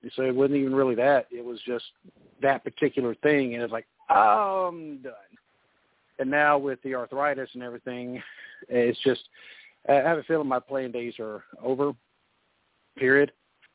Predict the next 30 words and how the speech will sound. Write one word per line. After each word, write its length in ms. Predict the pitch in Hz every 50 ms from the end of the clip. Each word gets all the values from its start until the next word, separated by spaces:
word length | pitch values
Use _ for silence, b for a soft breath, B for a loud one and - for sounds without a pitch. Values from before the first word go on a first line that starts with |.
| _ _ _ -
I 60 | 131
like 140 | 143 147 143
to 40 | 135
go 100 | 151 147
out 80 | 143 123
and 100 | 120 -
play 240 | 135 127 123 110 _ _ _
catch 260 | - 151 135 135 - -
with 140 | 135 117 -
my 80 | 101 87
son, 420 | - 180 175 139 117 117 120 104 _ _ _ _ _ _ _ _ _ _ _ _ _ _ _ _ _ _ _ _ _ _ _ _ _ _ _ -
and 160 | 139 135 131 131
I 60 | 135
actually 260 | 135 127 - 139 127
helped, 300 | 139 127 113 _ _ - - _ - -
uh, 200 | 131 127 117 120 113 107 110 127 - - 135 - -
coach 160 | 151 131 -
his 120 | 131 113
baseball 380 | 98 - 143 175 - - 127 117
team 180 | - 131 113 113
a 40 |
few 140 | - - 110
years 180 | 107 107 104 98
ago, 320 | 98 107 104 107 110 110 104
but, 140 | 110 107 - _ _ B B B B B B B B B - -
but 220 | 131 135 131 127 113
he's 240 | 131 143 143 127 127
not 200 | 139 127 120 120
really 280 | 123 120 123 117 120
into, 360 | 117 117 113 117 113 107 107